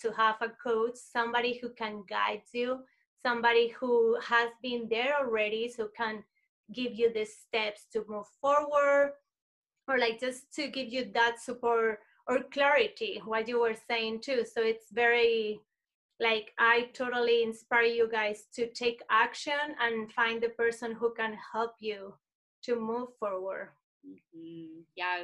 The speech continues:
Speaker 2: we can't do it by ourselves.
Speaker 1: And sometimes we think we can do it and that we don't need anybody else, but then it, the process takes forever, you know, and those things are things that people have done it before and they can really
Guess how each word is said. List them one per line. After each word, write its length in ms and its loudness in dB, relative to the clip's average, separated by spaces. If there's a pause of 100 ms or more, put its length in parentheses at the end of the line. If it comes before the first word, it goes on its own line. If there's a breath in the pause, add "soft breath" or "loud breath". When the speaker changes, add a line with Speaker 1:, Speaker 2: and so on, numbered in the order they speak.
Speaker 2:
we 140 -12
can't 340 -6
do 140 -12
it 140 -10
by 120 -4
ourselves. 1040 -10 (600)
Speaker 1:
And 200 2
sometimes 420 -2
we 100 -2
think 220 -2
we 100 -2
can 280 0
do 140 0
it 480 2
and 260 0
that 160 -2
we 160 -2
don't 220 0
need 180 0
anybody 640 0
else, 320 -2
but 180 -4
then 360 -2 (640 loud breath)
it, 240 -4
the 340 4 (120)
process 440 0 (120)
takes 260 -2
forever, 680 2 (180)
you 140 -2
know, 240 0
and 340 -2 (240)
those 280 2
things 340 -2
are 180 2
things 300 -4
that 200 -2
people 300 -4
have 280 -8
done 220 -4
it 160 -10
before 640 -2 (360 soft breath)
and 180 0
they 220 0
can 180 -2
really 340 0